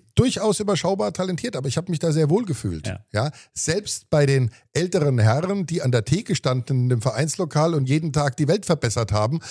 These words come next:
Speaker 1: mit denen hab ich auch gern drei, vier Worte gewechselt. Und ich hab mich da immer akzeptiert gefühlt, so wie ich bin. Und da bin ich sehr, sehr dankbar.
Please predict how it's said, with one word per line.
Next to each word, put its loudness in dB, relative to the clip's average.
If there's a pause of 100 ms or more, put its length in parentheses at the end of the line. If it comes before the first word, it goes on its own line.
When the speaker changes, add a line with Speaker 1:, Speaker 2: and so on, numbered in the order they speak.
(160)
Speaker 1:
mit 2
denen 4
hab 4
ich -2
auch -4
gern -2
drei, 0
vier 0
Worte 0
gewechselt. -4 (260)
Und 2
ich 0
hab -4
mich -2
da -2
immer -2 (320)
akzeptiert -4
gefühlt, -2
so 0
wie -2
ich -4
bin. -6
Und -4
da -4
bin -6
ich -8
sehr, -4
sehr -4
dankbar. -8